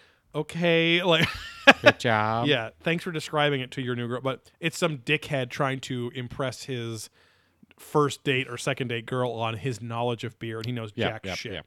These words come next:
Speaker 1: you
Speaker 2: yep.
Speaker 1: know? Um, but I think a lot of those guys are gone. I haven't seen that guy in a long time. Now it's more
Speaker 2: I think
Speaker 1: like
Speaker 2: there's just
Speaker 1: the
Speaker 2: so many breweries, and we also
Speaker 1: Right.
Speaker 2: don't go when the tours are going through anymore.
Speaker 1: Sure.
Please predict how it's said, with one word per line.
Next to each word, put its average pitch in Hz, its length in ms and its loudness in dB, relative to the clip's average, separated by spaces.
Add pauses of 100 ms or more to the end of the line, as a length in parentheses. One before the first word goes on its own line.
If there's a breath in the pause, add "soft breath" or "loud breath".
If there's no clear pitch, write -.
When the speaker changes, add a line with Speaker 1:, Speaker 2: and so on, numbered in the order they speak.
Speaker 1:
you - 80 -10
Speaker 2:
yep. - 80 -10
Speaker 1:
know? 90 180 -18 (500 soft breath)
Um, 120 420 -2 (180)
but 160 120 2
I 165 80 6
think 285 220 -4
a 175 80 0
lot 156 160 4
of 160 100 0
those 139 200 0
guys 135 260 2
are 120 80 -4
gone. 113 540 -6
I 123 60 -6
haven't 156 220 -2
seen 131 400 -6
that 131 280 -4
guy 131 180 0
in 139 60 0
a 139 60 -2
long 139 280 -2
time. 147 360 -4 (380 loud breath)
Now 175 280 4
it's 214 160 0
more 165 160 2
Speaker 2:
I - 20 6
think 160 100 6
Speaker 1:
like 151 140 8
Speaker 2:
there's 165 40 0
just 135 160 2
Speaker 1:
the 123 40 0
Speaker 2:
so 139 140 2
many 117 320 -2
breweries, 87 880 -6
and 123 140 -4
we 139 100 6
also 156 200 4
Speaker 1:
Right. 196 80 6
Speaker 2:
don't 127 200 2
go 113 240 4
when 104 320 -4
the 98 80 -6
tours 101 640 -6
are 90 80 -6
going 85 340 -8
through 85 360 -10
anymore. 135 520 -2
Speaker 1:
Sure. 135 280 4